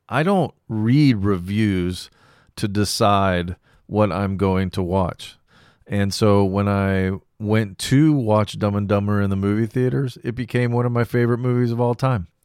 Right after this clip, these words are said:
even though it wasn't getting great reviews. And what has happened to that movie over time? Over time, uh, everyone loves it,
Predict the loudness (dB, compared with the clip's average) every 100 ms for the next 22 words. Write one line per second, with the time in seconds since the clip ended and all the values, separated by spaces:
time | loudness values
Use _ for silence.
0 | -20 -20 _ -2 0 2 2 0 0 -2
1 | -6 _ _ _ -4 0 0 0 -2 -4
2 | -2 -4 -6 -12 _ _ _ -4 -2 -2
3 | -4 0 2 2 -2 -14 -20 _ _ _
4 | _ -6 0 4 4 4 2 2 2 2
5 | 2 0 2 2 0 -2 -2 -2 -4 -6
6 | 0 2 2 2 2 2 0 -4 -10 _
7 | _ _ -2 0 0 0 2 4 4 4
8 | 2 -4 -10 -6 0 2 2 -2 -6 -12